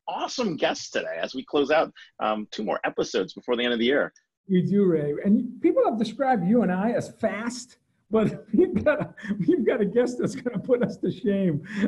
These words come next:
Speaker 2: <laughs> Our first guest ran a mile in three minutes, fifty-six seconds in two thousand seven.
Speaker 1: Wow.
Speaker 2: One of the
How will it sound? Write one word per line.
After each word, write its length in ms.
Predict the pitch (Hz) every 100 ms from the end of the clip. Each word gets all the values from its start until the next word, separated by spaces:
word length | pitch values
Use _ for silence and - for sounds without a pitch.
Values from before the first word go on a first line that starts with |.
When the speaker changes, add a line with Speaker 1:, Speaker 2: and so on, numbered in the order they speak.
| - -
Speaker 2:
<laughs> 480 | 494 403 190 190 233
Our 200 | 269 247
first 340 | - 269 - -
guest 260 | 254 254
ran 280 | 247 240 240
a 40 |
mile 420 | 196 196 214 226 208
in 120 | 156
three 200 | - 233
minutes, 260 | 220 208 -
fifty-six 600 | 240 - 190 - - -
seconds 580 | - 196 - 131 120 - _ -
in 140 | 175
two 200 | 175 214
thousand 380 | 208 220 190 190
seven. 360 | 170 233 196 180
Speaker 1:
Wow. 140 | 196 202 - - - _ _
Speaker 2:
One 120 | 202 202
of 40 |
the 180 | 170